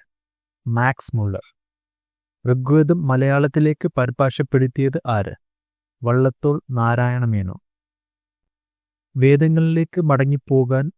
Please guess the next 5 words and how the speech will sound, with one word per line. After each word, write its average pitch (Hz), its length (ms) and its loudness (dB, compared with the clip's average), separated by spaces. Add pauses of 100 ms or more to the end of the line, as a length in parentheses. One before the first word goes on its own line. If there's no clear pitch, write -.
(120)
ആഹ്വാനം 139 580 0
ചെയ്തത് 123 400 0 (120)
ആര്? 107 220 -6 (500)
സ്വാമി 131 520 -4 (120)
ദയാനന്ദ 131 600 0